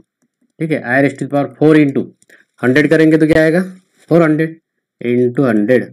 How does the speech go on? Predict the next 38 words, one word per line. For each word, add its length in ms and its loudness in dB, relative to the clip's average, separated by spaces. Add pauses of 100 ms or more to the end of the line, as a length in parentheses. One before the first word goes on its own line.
(360)
प्लस 180 0
कितना 260 -2
करना 240 -2
पड़ेगा, 320 -2 (340)
थ्री। 180 2 (400)
तो 200 -4
फार्मूला 320 0
क्या 180 0
है, 120 0 (340)
I 180 -2
raised 180 -4
to 80 -6
the 140 -16
power 340 -4 (220)
four 380 -2 (200)
n 160 -4 (120)
plus 280 -6
three, 140 -2 (540)
क्या 120 -4
आएगा, 240 -2
I 100 0
raised 140 -4
to 80 -10
the 80 -14
power 180 -8
four 200 -4
n 120 -6
plus 220 -8
three 180 -6
है 260 -10 (340)
माइनस 580 -6
I, 180 -8 (400)
तो 60 -12
यहाँ 180 -8
पे 120 -10
आएगा 220 -10
माइनस 520 -10
I। 100 -20